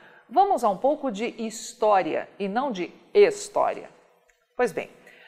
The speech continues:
a imprensa australiana vem divulgando que os chefes de emergência e agricultura do estado de Victoria preparam uma resposta rápida à ameaça,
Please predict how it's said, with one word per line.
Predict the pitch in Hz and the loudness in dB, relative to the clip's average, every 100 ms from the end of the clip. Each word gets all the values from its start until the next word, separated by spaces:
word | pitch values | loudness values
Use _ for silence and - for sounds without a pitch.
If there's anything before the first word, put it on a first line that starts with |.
| - - | -20 -2
a | 277 | 2
imprensa | 320 311 349 - | 2 2 0 0
australiana | 262 - 202 170 185 180 | -2 -2 -2 0 0 0
vem | 165 214 | -2 -4
divulgando | 214 208 185 160 170 165 | -4 -4 -4 -2 -2 -2
que | - | -6
os | 202 | -8
chefes | - - 254 220 - 156 151 147 | -6 0 4 4 0 -10 -10 -8
de | 190 202 | -6 -2
emergência | 220 240 226 185 160 214 240 - 240 | 0 0 0 -2 -4 -4 -4 -4 -4
e | 240 233 - | -4 -12 2
agricultura | 262 294 269 277 - 247 - 202 180 151 - - - | 4 4 2 -4 -4 -6 -2 0 2 0 -4 -20 -6
do | 220 | -4
estado | 220 - 247 247 233 | -2 4 4 4 -2
de | 185 | -6
Victoria | 214 226 - 226 220 185 147 - - - | -8 -8 0 6 8 6 2 -4 -14 2
preparam | 254 254 247 254 214 165 156 | 4 6 6 6 6 2 -4
uma | 202 214 226 | -4 0 2
resposta | 226 - 240 240 - 302 302 - 294 | 0 0 -2 -2 -4 -4 -4 -4 -4
rápida | 269 - 254 294 294 285 277 - | -4 -2 2 2 0 0 2 4
à | 233 233 285 349 | 6 8 8 4
ameaça, | 359 370 285 226 - - - | 2 4 4 4 0 -10 -12